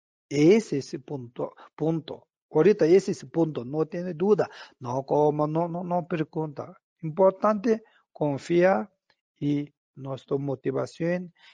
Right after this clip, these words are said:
y también de, ah, más, también puedo pensar es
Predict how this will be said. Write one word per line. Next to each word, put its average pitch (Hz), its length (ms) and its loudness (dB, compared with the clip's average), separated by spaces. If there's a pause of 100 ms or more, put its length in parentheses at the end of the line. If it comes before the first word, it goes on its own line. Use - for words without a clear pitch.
(320)
y 185 540 6 (920)
también 151 520 2
de, 123 260 -4 (580)
ah, 120 580 -8 (1500)
más, 156 360 2 (760)
también 151 520 2 (560)
puedo 151 400 4
pensar 147 380 2
es 143 200 -4